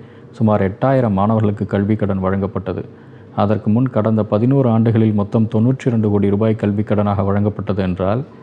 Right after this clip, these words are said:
அந்த நான்கு மாதங்களில் மட்டும் நூற்றி பத்து கோடி ரூபாய் கல்வி கடன் வழங்கியதற்கு முழு காரணமும் கடுமையாக உழைத்த பல்வேறு துறை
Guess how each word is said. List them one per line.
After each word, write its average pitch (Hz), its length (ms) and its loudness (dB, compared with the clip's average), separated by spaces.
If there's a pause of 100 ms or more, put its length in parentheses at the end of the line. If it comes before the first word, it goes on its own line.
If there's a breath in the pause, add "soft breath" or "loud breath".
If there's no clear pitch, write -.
(280 loud breath)
அந்த 95 200 -2
நான்கு 110 400 2
மாதங்களில் 110 480 4
மட்டும் 98 320 0 (180)
நூற்றி 151 320 0
பத்து 113 280 -2
கோடி 98 220 0
ரூபாய் 110 280 0
கல்வி 110 300 2
கடன் 104 300 -2
வழங்கியதற்கு 104 680 0 (560 loud breath)
முழு 107 320 4
காரணமும் 101 560 0 (140)
கடுமையாக 110 580 0
உழைத்த 104 360 -2
பல்வேறு 101 520 0
துறை 104 240 -2